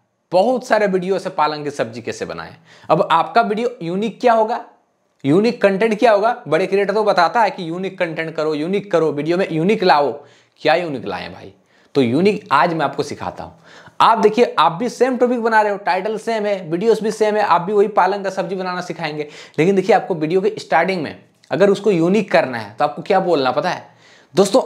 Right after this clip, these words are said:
आज मैं आपको जो रेसिपी बताने वाला हूँ पालक सब्जी बनाने का, आज तक आपको कोई नहीं बताया होगा, बिल्कुल नया तरीका बताने वाला हूँ। अब आपने ये बात अगर बोल दिया तो जो भी व्यूअर देखेगा उसको लगेगा भाई आज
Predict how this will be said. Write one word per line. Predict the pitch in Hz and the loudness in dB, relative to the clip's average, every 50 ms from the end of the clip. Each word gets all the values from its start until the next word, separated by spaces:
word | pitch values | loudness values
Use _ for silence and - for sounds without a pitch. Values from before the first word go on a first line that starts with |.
| - 156 | 4 4
आज | 170 196 233 226 233 | 4 4 4 2 0
मैं | 226 233 | 0 0
आपको | 214 202 190 220 226 | 0 0 0 0 -2
जो | 185 208 202 | 0 0 2
रेसिपी | 196 190 185 - 175 190 185 214 208 | 2 2 0 0 -2 -6 -6 -6 -4
बताने | 185 185 180 170 175 185 | -4 0 0 0 0 0
वाला | 180 170 156 147 156 | 0 -2 0 0 -2
हूँ | 180 175 - | -4 -4 -2
पालक | - 156 151 156 165 170 165 - | 0 2 2 2 0 -2 -6 -6
सब्जी | - 147 131 131 143 | -8 -8 -6 -6 -8
बनाने | 139 143 139 127 127 127 117 | -6 -4 -4 -4 -4 -4 -2
का, | 117 151 165 185 180 - - - _ _ _ _ | 0 2 2 2 0 -4 -14 -20 _ _ _ _
आज | - 165 190 208 202 185 | 2 2 2 2 0 0
तक | 220 208 | 0 0
आपको | 214 185 202 208 | 0 -2 -2 -6
कोई | 214 - 214 226 240 | -2 0 0 2 2
नहीं | 233 240 233 | 0 0 0
बताया | 202 180 160 143 127 117 110 | 0 0 2 2 2 0 0
होगा, | 107 104 101 95 - - _ _ _ _ - | -2 -6 -10 -12 -16 -20 _ _ _ _ -2
बिल्कुल | 165 220 226 185 - 254 233 | 0 0 0 0 0 0 0
नया | 196 185 196 214 233 233 | 2 2 2 2 2 2
तरीका | 233 220 196 180 160 175 156 | 2 2 0 0 0 -2 -4
बताने | 147 - 117 107 98 | -4 -4 -6 -6 -6
वाला | 98 92 90 92 | -8 -8 -10 -10
हूँ। | 90 90 90 _ _ _ - | -14 -16 -20 _ _ _ -4
अब | 135 156 | -4 -2
आपने | - - 143 170 - 185 208 202 | -2 0 0 0 0 0 -2 -2
ये | 185 180 208 214 | 0 2 2 2
बात | 196 208 196 190 190 | 4 2 2 2 2
अगर | 190 190 185 | 0 -2 -2
बोल | 165 151 156 165 160 147 | -2 0 0 0 0 0
दिया | 131 131 139 151 165 170 - - - - _ _ - | -2 -2 -2 -2 -2 -4 -8 -12 -20 -20 _ _ 0
तो | 214 220 214 - | 0 0 0 -2
जो | - - 202 214 | -2 2 2 2
भी | 202 220 | 2 2
व्यूअर | 196 175 190 190 214 208 185 | -2 -2 0 2 2 2 2
देखेगा | 160 175 175 - 220 208 202 185 | 0 -2 -2 -2 0 0 0 0
उसको | 190 190 - 214 | -2 -2 -4 -2
लगेगा | 202 196 190 196 196 196 190 | -2 -2 -2 -2 -2 -2 -2
भाई | 151 151 170 196 196 160 - - _ - | -4 -4 -4 -4 -6 -6 -8 -12 _ -2
आज | - 151 160 | 0 0 0